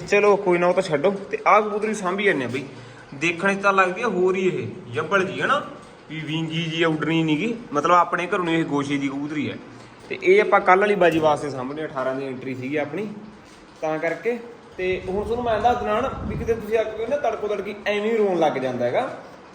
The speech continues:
ਤੇ ਭਰਾਵਾ ਨਾ ਇੱਕ ਬੰਦੇ ਕਾਪੀ ਪੈਨ ਚੱਕ ਲਓ, ਠੀਕ ਹੈ ਕਿ ਨਹੀਂ? ਜਿਹੜੇ ਜਿਹੜੇ ਨੇ ਮੰਨ ਕੇ ਚੱਲ ਵੀ ਉਹ ਕਰਨਾ ਹੈਗਾ, ਠੀਕ ਹੈ?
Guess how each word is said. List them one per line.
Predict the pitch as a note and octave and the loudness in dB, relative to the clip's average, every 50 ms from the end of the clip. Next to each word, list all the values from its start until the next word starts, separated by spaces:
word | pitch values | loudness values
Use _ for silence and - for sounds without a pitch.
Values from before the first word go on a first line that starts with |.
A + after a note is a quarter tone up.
| - - | -14 -6
ਤੇ | - G3 G3 G3 G3 G3 G3 G3 - | -2 0 2 2 2 0 -2 -4 0
ਭਰਾਵਾ | A#3 B3 B3 A3+ G#3 G3+ G3+ | 2 4 4 4 4 2 0
ਨਾ | A#3 C#4 | 0 -2
ਇੱਕ | C#4 - - A#3 | -2 -2 -2 -2
ਬੰਦੇ | A#3+ A3+ A3 G#3 G#3+ - | 0 0 0 0 0 0
ਕਾਪੀ | G#3+ G#3 F#3+ E3+ G3 F#3+ | 0 0 0 0 -4 -4
ਪੈਨ | F3+ G3+ G#3 A#3+ | -4 -2 -2 0
ਚੱਕ | A3 A3+ F#3 - - A#2+ | 2 2 0 0 -2 -6
ਲਓ, | A2 G#2 - - - - - | -8 -8 -10 -14 -16 -16 -12
ਠੀਕ | D3+ D3 D3+ | -10 -4 -2
ਹੈ | F3 F3 | -2 -2
ਕਿ | F#3+ G#3 | -2 -2
ਨਹੀਂ? | G#3+ G#3 - - - - - - - - - | -4 -4 -6 -10 -14 -18 -18 -18 -20 -16 -6
ਜਿਹੜੇ | B2 C#3 D#3 F3 F3+ | -4 0 0 2 2
ਜਿਹੜੇ | F#3 F#3 F#3+ F#3+ | 2 0 0 0
ਨੇ | F#3 F#3 | -2 -2
ਮੰਨ | E3+ E3 D#3+ D#3+ | 0 0 0 -2
ਕੇ | D3+ D#3 | -2 -2
ਚੱਲ | D#3 D#3+ D3+ D3+ | -2 -2 -2 0
ਵੀ | D3+ D3 C#3+ | -2 -4 -6
ਉਹ | C#3 | -4
ਕਰਨਾ | B2+ D3 C#3 C3+ C3 C3+ | -4 -4 -4 -2 -2 -2
ਹੈਗਾ, | C3+ D#3 G#3 A#3 A3+ - - - - - - - | 0 0 -2 -2 -4 -8 -12 -16 -16 -18 -10 -10
ਠੀਕ | C#3+ D3+ | -8 -6
ਹੈ? | F#3+ | -6